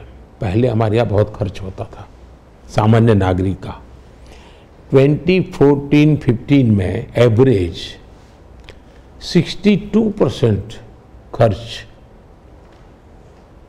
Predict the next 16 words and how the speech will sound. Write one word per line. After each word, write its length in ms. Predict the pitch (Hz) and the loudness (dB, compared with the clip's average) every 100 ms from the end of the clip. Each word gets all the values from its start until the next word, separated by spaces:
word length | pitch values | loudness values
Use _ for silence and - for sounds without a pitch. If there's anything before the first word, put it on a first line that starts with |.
| - - | -20 2
out 240 | 123 135 | 2 4
of 120 | 139 135 | 2 2
pocket, 240 | 110 120 | 2 2
हर 160 | 107 117 | 2 2
एक 140 | 135 143 | 4 2
को 60 | |
अपने 220 | 127 127 | 2 2
जेब 240 | 120 113 107 | 4 4 4
से 120 | 156 | 2
हेल्थ 280 | 104 110 110 | 4 2 2
के 60 | |
लिए 160 | 117 120 | 2 2
खर्च 220 | 113 104 | 0 -4
करना 220 | - - | -4 -8
पड़ता 320 | 92 101 - 101 | -8 -12 -12 -14
था, 200 | 95 | -16